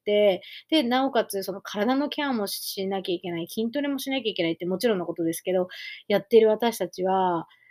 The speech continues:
相当ね、自分に結構ストイック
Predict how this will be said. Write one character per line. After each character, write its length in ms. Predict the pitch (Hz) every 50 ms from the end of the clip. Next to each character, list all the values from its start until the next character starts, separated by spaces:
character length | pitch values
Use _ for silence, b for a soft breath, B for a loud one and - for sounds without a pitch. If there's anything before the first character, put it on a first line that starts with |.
| b b
相 380 | - - - 302 311 320 330 330
当 260 | - 339 330 320 320
ね、 100 | 311 285
自 160 | 220 196 196
分 180 | 202 240 240 240
に 140 | 240 226
結 220 | - - 269 262 -
構 160 | - 156 160
ス 100 | - -
ト 100 | - 285
イ 40 | 294 285
ッ 20 | 294 -
ク 560 | - 190 180 180 180 170 165 160 160 156 -